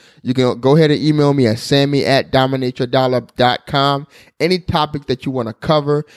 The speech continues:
any guest that you think will be a dope, uh, guest on the show, yeah, you get 'em on the show. You know, like, like, t-, holler at me and let me know who I should get on the show and why. And I'll try, I'll try my best to get 'em on the show,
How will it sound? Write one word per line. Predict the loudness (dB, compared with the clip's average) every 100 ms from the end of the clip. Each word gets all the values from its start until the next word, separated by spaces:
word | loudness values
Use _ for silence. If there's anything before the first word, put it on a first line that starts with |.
| _ -2
any | 0 2 0
guest | -2 0 0 -2 -10 -6
that | -6 -6
you | -10
think | -4 -6 -6
will | -10
be | -8 -10 -8
a | -8
dope, | -8 _ 2 2 0 -10 _ _ _ _
uh, | -2 0 -2
guest | -2 -2 -2 -2
on | -4 -2
the | -8
show, | -8 -2 0 0 -4 _ _ _ _ -6
yeah, | 0 0
you | 0 -4
get | -4 -2
'em | -2 -2
on | -4
the | -4
show. | -4 -6 -6 _ _ -12
You | -8
know, | -4
like, | -2 -2 -2
like, | -2 -4 -8
t-, | -12 -4
holler | -2 0 0
at |
me | -2
and | -2
let | -2 -2
me |
know | -2 0 0 -2 _ -20 _
who | 2 4 4
I | 0 -2
should | -4
get | -4
on | -4
the | -4 -8
show | -6 -2 0
and | 0 -4
why. | -2 -2 -2 -6 -14 _ _ -6
And | -2 0 -2 -6 -12 -2
I'll | -2
try, | 0 0 0
I'll | 0 -2
try | -2 0
my | 0
best | 0 -2 -2
to |
get | -2
'em | -2 -2
on |
the | -4
show, | -4 -6 -6